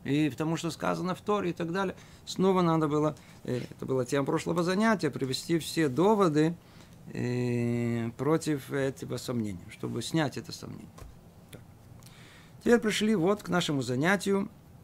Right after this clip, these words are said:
Что дальше? Какой следующий шаг? То есть получается, что уже душа остается после смерти. Есть Бог. Он присматривает за нами.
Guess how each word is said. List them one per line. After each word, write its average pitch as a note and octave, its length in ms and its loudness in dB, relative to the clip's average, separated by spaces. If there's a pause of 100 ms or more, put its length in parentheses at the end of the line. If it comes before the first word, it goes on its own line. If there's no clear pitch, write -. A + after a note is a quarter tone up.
(800)
Что - 240 2
дальше? F3 420 4 (880)
Какой - 260 -6
следующий D#3+ 480 -2
шаг? - 220 -10 (960)
То - 80 -14
есть - 100 -16
получается, D#3 520 -2
что B2+ 240 -6
уже A#2 440 -4 (380)
душа A#2+ 720 -4
остается A2 560 -6
после - 320 -16
смерти. - 480 -20 (100)
Есть B2 560 -4
Бог. - 120 -18 (720)
Он B2+ 200 0
присматривает A#2 800 -4
за F2 180 -4
нами. G#2 360 -2